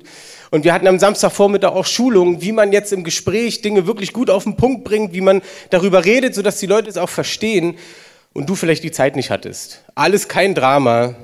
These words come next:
Vor Ostern to go ist nach Ostern to go. Nee, ah, nach Ostern to go ist vor Ostern to go, so rum. Aber bevor das nächste <laughs> Ostern to go kommt, haben wir noch ein paar andere Sachen.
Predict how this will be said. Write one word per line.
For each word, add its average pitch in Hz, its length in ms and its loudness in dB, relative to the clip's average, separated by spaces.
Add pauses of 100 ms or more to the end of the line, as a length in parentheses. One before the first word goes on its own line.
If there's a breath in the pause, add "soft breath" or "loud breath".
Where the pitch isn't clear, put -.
(380 soft breath)
Vor 170 300 4
Ostern 175 340 2
to 151 120 -4
go 151 260 2
ist 143 180 -6
nach 120 220 -2
Ostern 127 360 -2
to 117 140 -6
go. 101 300 -4
Nee, 156 240 0
ah, 170 140 2
nach 180 200 2
Ostern 202 280 2
to 175 80 -4
go 175 140 2
ist - 80 -4
vor 190 160 4
Ostern 151 260 -2
to 131 100 -4
go, 113 180 -6
so 156 140 2
rum. 120 220 -2 (640 loud breath)
Aber 165 160 2
bevor 143 640 0
das 185 160 0
nächste 190 360 4
<laughs> - 0 -
Ostern 160 300 2
to 139 80 -6
go 139 220 0
kommt, 151 200 -2
haben 156 120 0
wir 175 80 0
noch 160 80 2
ein 143 80 -2
paar 139 120 -6
andere 151 200 -2
Sachen. 113 240 -4